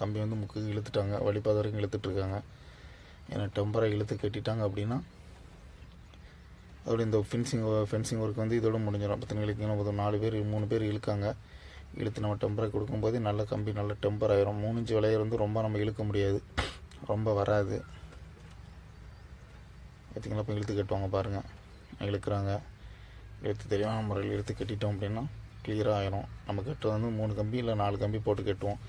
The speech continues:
லென்த்தை பொறுத்து நாலு கம்பி போடணும், நாலு கம்பி போடுவோம், மூணு கம்பி போடணும், மூணு கம்பி போட்டு கட்டி கொடுப்போம். பாருங்க,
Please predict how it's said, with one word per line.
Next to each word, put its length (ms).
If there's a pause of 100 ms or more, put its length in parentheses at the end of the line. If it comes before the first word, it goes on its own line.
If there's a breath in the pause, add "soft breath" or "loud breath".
(280 loud breath)
லென்த்தை 320
பொறுத்து 280
நாலு 200
கம்பி 240
போடணும், 260
நாலு 200
கம்பி 220
போடுவோம், 280
மூணு 180
கம்பி 220
போடணும், 280
மூணு 180
கம்பி 220
போட்டு 220
கட்டி 180
கொடுப்போம். 300 (1300 loud breath)
பாருங்க, 280